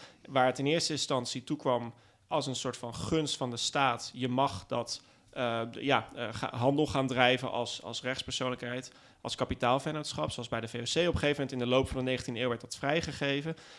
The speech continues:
Maar nog best wel een tijd was er het, het bewustzijn,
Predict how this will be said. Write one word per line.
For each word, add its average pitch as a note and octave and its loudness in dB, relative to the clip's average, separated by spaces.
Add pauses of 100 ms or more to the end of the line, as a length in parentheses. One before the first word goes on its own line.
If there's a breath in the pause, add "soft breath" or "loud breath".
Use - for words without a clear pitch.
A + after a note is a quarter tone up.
Maar D#3 4
nog C#3 0
best D#3+ 6
wel D3+ 2
een C3+ -6
tijd C#3 2 (580 soft breath)
was C3+ 2
er C#3 6
het, C3 2
het D3 -2
bewustzijn, C3+ 4